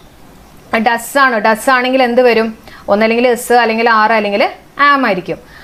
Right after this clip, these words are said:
അപ്പൊ English singular ആയതുകൊണ്ട് ഞാൻ എന്ത് ചേർക്കണം? എസ് ചേർക്കണം. ഓക്കെ, ടീച്ചിന്റെ വി ത്രീ ഫോം എന്താ? Teach, taught അല്ലേ?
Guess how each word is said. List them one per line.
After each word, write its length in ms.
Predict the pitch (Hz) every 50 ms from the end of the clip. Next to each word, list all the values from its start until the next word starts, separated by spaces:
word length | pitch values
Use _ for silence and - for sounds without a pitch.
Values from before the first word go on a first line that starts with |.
| - -
അപ്പൊ 160 | - 208 - 220
English 320 | 214 208 214 220 220 269
singular 440 | 269 262 233 220 214 226 254 277 285
ആയതുകൊണ്ട് 440 | 285 277 254 233 226 233 233 233 240
ഞാൻ 200 | 240 240 240 240
എന്ത് 200 | 220 220 233 240
ചേർക്കണം? 540 | 233 247 233 220 - 220 214 208 208 214 - - - - - -
എസ് 360 | - 262 262 262 - 254 240 208
ചേർക്കണം. 560 | 196 190 180 175 - - 180 180 190 175 151 - - - - - -
ഓക്കെ, 240 | 269 285 - 185 160 - - - - - - -
ടീച്ചിന്റെ 420 | 294 294 302 302 - 311 294 285 240
വി 240 | 208 220 233 226 226
ത്രീ 160 | 262 269 262
ഫോം 340 | 262 262 233 196 170 151 - - - -
എന്താ? 320 | 220 214 220 214 214 214 214 - - - -
Teach, 340 | 214 208 208 202 - - 277 381 - - - - - - - - - - -
taught 340 | 269 262 254 254 247 247 190
അല്ലേ? 360 | 185 220 254 233 170 165 -